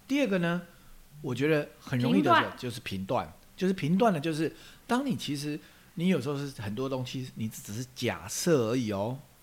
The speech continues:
Speaker 1: 但是你会认为怎么样？你会把它当成事实来看待，这个也是一种评断的做法。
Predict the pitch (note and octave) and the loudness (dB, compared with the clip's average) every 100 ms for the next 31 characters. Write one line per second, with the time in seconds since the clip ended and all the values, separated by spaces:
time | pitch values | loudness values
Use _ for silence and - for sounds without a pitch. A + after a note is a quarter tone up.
0 | - F#3+ F#3 F#3 C3+ A#2 D#3 D#3 E3 C3 | -2 4 6 4 2 0 2 4 4 2
1 | A2+ G2 A#2 C3 A2 - - - - C#3+ | 0 -2 0 0 -2 -6 -18 -18 -4 2
2 | F#3 E3+ A2 C#3 D3+ C3 B2+ - F3+ - | 4 4 0 0 -2 -2 -2 -2 -2 -2
3 | G2 F#2 F#2 G#2+ F2+ F#2+ D#2 - - - | -6 -8 -8 -8 -8 -10 -10 -18 -20 -20
4 | - - D4+ C#4 A2 F#2 B2+ A2+ - - | -18 -2 0 2 0 -4 -6 -8 -14 -18
5 | - E3 C3+ F2 - - G2+ G#2 B2 G2 | -8 -4 -4 -6 -12 -10 -6 -4 -4 -4
6 | B2 F#2+ - | -6 -6 -8